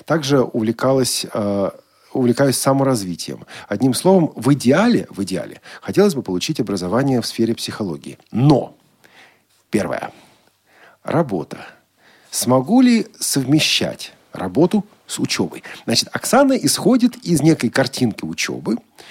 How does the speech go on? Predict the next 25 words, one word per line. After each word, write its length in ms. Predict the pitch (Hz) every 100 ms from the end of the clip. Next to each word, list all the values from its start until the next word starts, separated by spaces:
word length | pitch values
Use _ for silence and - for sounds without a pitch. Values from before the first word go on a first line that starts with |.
| -
когда 240 | - 117
вот 140 | 107 104
есть, 360 | 123 - -
э, 200 | 147 135
четыре 440 | 139 131 - 113 87
или 200 | 76 82
пять 400 | - 69 - -
лет, 380 | - 110 190 -
которые 320 | 143 127 110
нужно 300 | 90 78 71
отучиться, 540 | - - 202 - -
есть 440 | 156 90 92 - 95
лекции, 520 | 165 - - 190 175
есть 300 | 104 78 -
семинары, 540 | - 160 139 190 170
есть 340 | 107 80 82 -
коллоквиумы, 720 | - - 143 - 175 180 98
есть 340 | 151 156 -
экзамены 460 | 151 185 110 151 180
два 180 | 117
раза 220 | 117 107 110
в 40 |
год, 200 | 101 90
есть 180 | 85 80
зачеты. 460 | 147 - 165 185